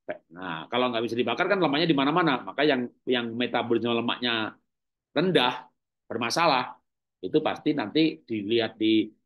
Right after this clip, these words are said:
halaman fatty liver. Di livernya ada lemak, di halaman, ah,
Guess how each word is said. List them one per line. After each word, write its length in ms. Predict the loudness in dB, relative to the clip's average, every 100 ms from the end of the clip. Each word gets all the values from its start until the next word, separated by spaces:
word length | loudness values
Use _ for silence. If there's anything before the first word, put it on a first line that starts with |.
| _
halaman 480 | -4 -4 -2 -6 -4
fatty 240 | -4 -4
liver. 720 | -6 -6 -4 -4 -4 -6 -10 -8
Di 160 | -4
livernya 480 | -4 -4 -6 -6 -6
ada 160 | -6 -2
lemak, 560 | 0 2 2 2 -2 -8 _ _
di 80 | -2
halaman, 640 | 0 -2 -2 -4 -6 -6 -10 -14 _ _ _
ah, 240 | -10 -10